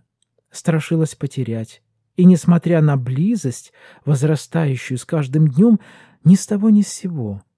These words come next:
из-за какой-нибудь безделицы, различия во взглядах на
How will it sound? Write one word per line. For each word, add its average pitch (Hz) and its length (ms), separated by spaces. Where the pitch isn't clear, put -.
из-за 196 240
какой-нибудь 226 540
безделицы, 151 1000
различия 175 880
во 147 140
взглядах 196 640
на 170 160